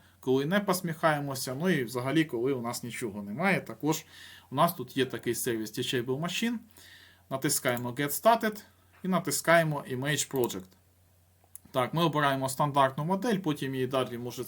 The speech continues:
можна завантажити, використовувати, наприклад, е, у зв'язці з мовою програмування Python. Можна завантажувати також, е, власне, е, щоб використовувати в мобільних додатках, інтегрувати в проєкти. Ну і також можна завантажувати, власне,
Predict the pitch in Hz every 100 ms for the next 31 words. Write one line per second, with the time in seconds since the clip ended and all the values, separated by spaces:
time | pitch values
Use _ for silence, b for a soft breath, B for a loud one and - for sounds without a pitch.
0 | - 127 123 123 117 127 123 131 123 113
1 | 107 113 110 113 127 123 127 113 113 117
2 | 113 120 - 117 110 - 113 110 110 107
3 | 107 - - 127 113 127 123 - 110 123
4 | 120 113 123 117 120 120 127 131 131 202
5 | 220 220 202 185 B B B B 135 143
6 | 131 123 123 123 127 131 123 113 113 117
7 | 120 - 127 120 - 113 110 110 107 120
8 | 117 - 113 110 101 B B B B B
9 | - 120 117 143 127 127 135 131 139 123
10 | 123 131 147 156 233 226 190 190 190 180
11 | 185 151 160 143 143 143 143 135 135 127
12 | 135 131 120 - 131 220 190 131 - 165
13 | 139 123 120 110 113 113 135 135 120 107
14 | 107 104 120 117 - 113 107 107 104